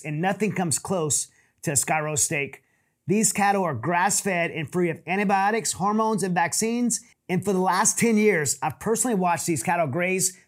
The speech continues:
twenty-five thousand acres in Central Coast, California, and the taste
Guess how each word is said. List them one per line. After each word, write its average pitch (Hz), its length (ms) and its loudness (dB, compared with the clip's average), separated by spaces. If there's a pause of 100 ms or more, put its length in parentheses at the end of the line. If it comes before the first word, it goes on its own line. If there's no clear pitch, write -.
(120)
twenty-five 214 640 -2
thousand 175 340 2
acres 175 360 -2
in 151 120 -6
Central 214 320 0
Coast, 202 260 -2
California, 180 680 -2 (300)
and 160 100 -4
the 156 60 -2
taste 196 520 0